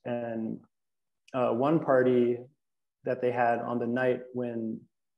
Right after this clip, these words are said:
you would usually burn the effigy at Burning Man, they had a more elaborate setup, and they had a fire dancer.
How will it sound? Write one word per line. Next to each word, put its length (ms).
you 160
would 120
usually 380
burn 400
the 140
effigy 420
at 160
Burning 340
Man, 280
they 340
had 200
a 20
more 320
elaborate 540
setup, 560
and 180
they 180
had 260
a 100
fire 340
dancer. 400